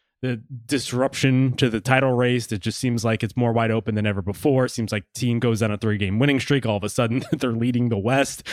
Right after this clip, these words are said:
Uh, so what I wanna do here, what we're gonna do here is take a look at some things that we previously thought we knew, but now we have to reconsider. And I think that conversation starts with Rob's Los Angeles Lakers.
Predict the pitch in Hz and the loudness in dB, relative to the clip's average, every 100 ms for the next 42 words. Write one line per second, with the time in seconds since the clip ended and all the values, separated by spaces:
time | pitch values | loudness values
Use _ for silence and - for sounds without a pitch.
0 | - - - 131 131 123 123 - _ _ | -12 -12 -2 2 2 2 0 -6 _ _
1 | - 214 202 180 185 _ _ _ 165 214 | -4 0 2 0 -2 _ _ _ -4 0
2 | 220 233 220 175 175 151 135 120 113 113 | 2 2 2 2 0 2 2 2 4 4
3 | 131 147 165 165 143 123 131 110 123 117 | 4 2 2 4 2 2 0 2 0 2
4 | 110 113 131 123 - - - 190 180 180 | 0 0 0 0 -4 0 2 4 2 2
5 | 156 160 151 147 143 131 120 - 160 185 | 0 0 2 0 2 0 -2 -2 0 2
6 | 196 - 151 - - 147 151 139 127 120 | 2 2 -2 0 0 0 0 0 2 2
7 | 110 107 101 _ - 143 135 139 135 117 | 2 0 -4 _ -2 2 4 2 0 -4
8 | 120 127 107 113 107 98 135 120 104 110 | -6 -4 -4 -6 -6 -6 -2 0 0 -2
9 | 117 135 127 117 123 107 101 113 98 98 | -4 -2 -4 0 0 2 2 0 0 -4
10 | - 110 104 - 101 95 - - - _ | 0 0 0 -2 -2 -4 -10 -20 -20 _
11 | _ - 120 113 104 101 110 107 120 117 | _ -2 0 2 0 -6 -2 -2 2 0
12 | 92 87 - 113 107 78 73 - | 0 -4 0 0 0 -8 -8 -10